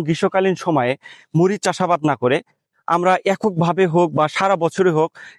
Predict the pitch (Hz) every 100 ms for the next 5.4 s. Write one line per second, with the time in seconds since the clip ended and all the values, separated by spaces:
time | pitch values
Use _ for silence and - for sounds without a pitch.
0 | _ - 202 240 233 233 254 - 240 240
1 | 208 202 196 208 214 240 - 160 170 156
2 | _ _ _ 220 226 208 - 127 117 -
3 | _ _ 156 226 254 233 247 226 247 226
4 | 214 180 - 233 226 - 240 226 208 214
5 | 160 165 202